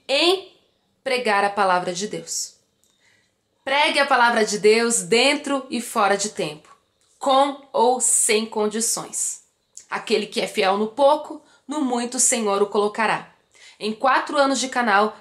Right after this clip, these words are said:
eu tenho sido extremamente fiel no pouco. O Senhor conhece meu coração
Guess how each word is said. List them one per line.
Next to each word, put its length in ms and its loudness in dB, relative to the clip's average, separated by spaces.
eu 160 2
tenho 280 -2
sido 480 -2
extremamente 1040 0
fiel 640 0
no 140 -4
pouco. 460 -4
O 60 -12
Senhor 400 2
conhece 380 0
meu 100 0
coração 500 0